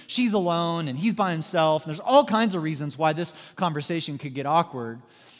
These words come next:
But it says that she was surprised at what Jesus said to her, and I think that what she was surprised by wasn't just that he spoke to her,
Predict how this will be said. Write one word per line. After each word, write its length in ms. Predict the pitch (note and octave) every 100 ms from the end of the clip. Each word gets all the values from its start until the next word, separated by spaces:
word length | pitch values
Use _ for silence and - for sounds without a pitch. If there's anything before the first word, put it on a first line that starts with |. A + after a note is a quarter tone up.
| -
But 120 | E3+
it 20 |
says 260 | F#3+ C4 C#4
that 120 | A#3+
she 180 | - A3
was 140 | F#3+
surprised 840 | - C#3 - G3+ G#3 C3 B2+ C3+ -
at 240 | C#3+ C#3 - - _ _ _
what 180 | C3+ D#3
Jesus 440 | C3+ E3+ F3+ D#3
said 320 | C3+ - F3+ E3+
to 120 | C3
her, 140 | G#2+ A#2+
and 100 | D3+
I 80 |
think 340 | G3 - G3 -
that 180 | D3+ C3+ D3
what 300 | - C#3 G3+
she 180 | - G#3+
was 160 | G3 F3
surprised 560 | - - F3 F3+ F3
by 200 | - B2
wasn't 360 | B2 D#3 F3+ G3+
just 400 | C3+ F3+ F3+ -
that 160 | E3 C3+
he 280 | D#3 C3+ C3+
spoke 480 | - - G3 E3
to 160 | - C3
her, 240 | B2 A#2